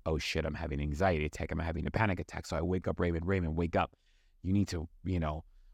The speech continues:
we got, we gotta snap me out of this." And Raymond's all freaking out. And I, I, I have my tactics when, when I'm, uh, having an anxiety attack, when I have a panic attack, I have, you know,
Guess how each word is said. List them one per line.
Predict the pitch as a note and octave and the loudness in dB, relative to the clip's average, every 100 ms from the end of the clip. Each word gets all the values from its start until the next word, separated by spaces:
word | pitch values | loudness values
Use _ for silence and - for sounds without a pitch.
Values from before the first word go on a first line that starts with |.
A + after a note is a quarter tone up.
| - | -4
we | F#2+ | 0
got, | F#2 | 2
we | G2+ | 6
gotta | A2 F#2+ | 6 6
snap | - F#2+ | 2 0
me | F2 G2 | 2 6
out | A2 | 8
of | G2 | 6
this." | E2 - - - | 4 -2 -6 -8
And | F2+ F2 F#2+ | -6 -2 0
Raymond's | B2+ B2+ A#2+ | 2 2 2
all | G#2 | -2
freaking | - B2+ A2+ A2 | 2 0 2 2
out. | A2+ A2 | 2 2
And | G2 - _ _ _ _ _ - | 0 -6 _ _ _ _ _ 4
I, | F#3+ | 6
I, | - E3+ D3 F3 | 8 6 6 4
I | |
have | D3+ G#3 G#3+ D#3+ | 6 8 8 6
my | C3+ D3 C#3+ | 0 2 2
tactics | - C#3+ C3+ - B2 - | 2 4 4 2 0 0
when, | B2+ A2+ A2+ G#2+ F#2 - _ _ _ - - - - | 2 4 4 2 -2 -8 _ _ _ -20 -20 -20 -18
when | - G2+ A#2+ | -4 0 2
I'm, | A#2 A2+ A2 G#2+ G#2+ G#2 G#2 | 2 4 6 6 6 4 4
uh, | G2+ F#2 | 2 2
having | F#2+ C3+ B2+ | 6 8 8
an | A2+ | 4
anxiety | A2 A#2 A2 | 4 4 4
attack, | F#2+ F#2+ | 2 2
when | G2+ | 4
I | |
have | A#2+ | 4
a | |
panic | G#2 A2 G#2 | 4 2 2
attack, | F#2+ G2 | 2 2
I | - | 2
have, | G#2 A2+ A2 G#2 - - F#2+ - | 2 6 6 4 0 -8 -8 -2
you | A2 G2+ | 2 2
know, | F2+ F2 | 2 -2